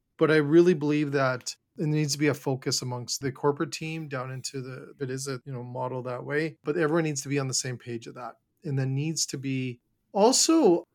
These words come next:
there needs to be in a sense where you look at the integrity of your content. You need to have people that understand the industry, that can talk about the commitment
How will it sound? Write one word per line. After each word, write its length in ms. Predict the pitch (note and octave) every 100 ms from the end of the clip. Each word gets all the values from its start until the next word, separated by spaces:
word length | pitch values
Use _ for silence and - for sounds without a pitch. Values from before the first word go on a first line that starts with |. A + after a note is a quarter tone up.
| _ _
there 120 | E3+
needs 300 | E3 G3 A#3+
to 100 | -
be 200 | E4+ C4
in 160 | F#3+ D3
a 60 | C#3
sense 520 | - D3+ C#3 C#3+ -
where 180 | - C#3+
you 140 | C3+ B2+
look 260 | C#3 C#3
at 300 | D#3+ C#3 B2 - _ _
the 180 | C#3 C#3
integrity 800 | D#3 C#3 - D3 F3 E3 D#3+ D3
of 180 | D3+ C3
your 140 | C#3
content. 640 | C3+ - B2+ C3+ C3+ B2+ A2 _ _
You 140 | E3 E3+
need 240 | F#3 A#3
to 100 | A#3+
have 260 | G#3+ F3 -
people 360 | - C#3+ D#3+
that 160 | D3 C3
understand 880 | C3 C#3 C#3 - - C3+ B2 B2 B2
the 140 | A#2
industry, 480 | A2+ B2+ C3 - _ _ _
that 120 | - C#3+
can 140 | F3
talk 380 | C#3+ - D3+ -
about 340 | D#3+ C3+ C3+
the 80 | C#3+
commitment 640 | C3+ D3 C3+ D3 C#3 C3+